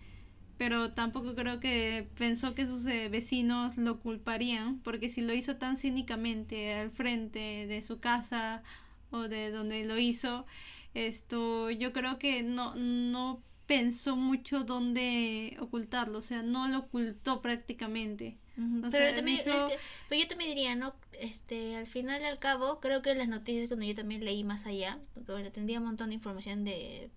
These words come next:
Speaker 2: del, de periódicos, decían que él también trabajaba en la comisaría. Decían que limpiaba, algo así decía.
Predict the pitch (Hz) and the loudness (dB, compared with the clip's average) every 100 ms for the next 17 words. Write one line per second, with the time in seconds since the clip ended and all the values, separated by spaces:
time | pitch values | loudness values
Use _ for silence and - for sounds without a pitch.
0 | - 190 196 190 190 202 185 185 190 196 | -12 -4 -4 -4 -6 -8 -10 -6 -2 -2
1 | 202 226 240 208 214 226 240 233 240 240 | -2 -4 -4 -2 -2 0 0 2 2 2
2 | 202 - 269 302 254 202 175 170 - 190 | 0 2 6 6 6 0 -2 -12 -6 -6
3 | 170 - - - - - 202 202 214 202 | -6 -10 -18 -18 -16 -6 -6 -2 -2 -2
4 | 196 196 190 190 185 147 156 320 285 226 | -2 -2 -4 -2 -2 0 4 8 8 6
5 | 226 220 196 - 175 | 2 0 -2 -6 -10